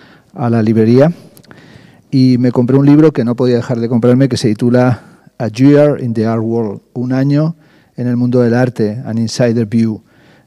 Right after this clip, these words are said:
de un tal Matthew Usdal. Es un libro sobre un año en el mundo del arte y publicado en el dos mil veinte.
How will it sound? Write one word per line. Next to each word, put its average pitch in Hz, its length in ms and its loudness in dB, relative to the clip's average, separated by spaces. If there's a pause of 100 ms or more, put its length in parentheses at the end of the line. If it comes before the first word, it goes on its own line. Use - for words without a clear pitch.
de 123 200 0
un 123 160 -2
tal 131 200 2
Matthew 131 340 0
Usdal. 147 420 -6 (720)
Es 131 120 -8
un 160 100 0
libro 170 200 4
sobre 135 300 -2
un 139 140 0
año 151 180 0
en 143 40 0
el 135 40 0
mundo 139 200 0
del 131 120 2
arte 151 440 0
y 127 100 -12
publicado 135 420 -4
en 151 80 -4
el 139 80 -8
dos 123 140 -14
mil 135 120 -12
veinte. 123 360 -12